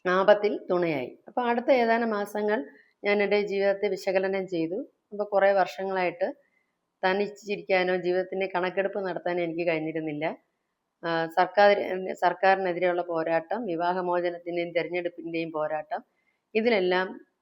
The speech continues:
ഉം, നിന്ന് ഒഴിഞ്ഞിരുന്ന് ഞാൻ എന്നെക്കുറിച്ച് പഠിച്ചു. ഗ്രീൻ ബെൽറ്റ് പ്രസ്ഥാനമാണ് എനിക്ക് ജീവിക്കാനുള്ള അഭിനിവേശം തന്നത്.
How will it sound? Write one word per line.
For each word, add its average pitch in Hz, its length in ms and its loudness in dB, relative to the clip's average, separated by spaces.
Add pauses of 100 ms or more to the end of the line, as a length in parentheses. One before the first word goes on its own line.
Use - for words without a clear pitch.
(240)
ഉം, 165 280 -2
നിന്ന് 170 280 -2
ഒഴിഞ്ഞിരുന്ന് 170 800 -2
ഞാൻ 151 340 -8
എന്നെക്കുറിച്ച് 156 580 -8 (200)
പഠിച്ചു. - 320 -12 (1200)
ഗ്രീൻ 247 320 6
ബെൽറ്റ് 262 260 4
പ്രസ്ഥാനമാണ് 180 640 0
എനിക്ക് 160 200 -2
ജീവിക്കാനുള്ള 160 560 -4
അഭിനിവേശം 156 640 -6
തന്നത്. 143 440 -8